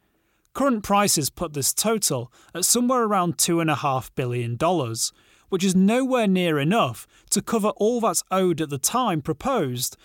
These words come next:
for the final settlement, December the fifteenth.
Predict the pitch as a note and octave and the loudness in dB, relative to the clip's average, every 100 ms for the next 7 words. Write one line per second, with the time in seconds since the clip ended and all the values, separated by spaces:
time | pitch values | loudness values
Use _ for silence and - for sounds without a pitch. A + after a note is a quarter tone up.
0 | - _ - D#3+ C#3 - C#3 C3 A#2+ - | -20 _ -4 -4 -2 -2 -2 -2 -2 0
1 | F#3+ - D3+ A#2+ A2+ - - _ _ - | 0 0 -2 -4 -6 -6 -8 _ _ -4
2 | E3 E3+ C#3+ B2+ A#2+ - B2+ - E3+ F#3 | 0 0 0 -2 -6 -8 -8 -6 -2 0
3 | B2+ - - | -2 -8 -20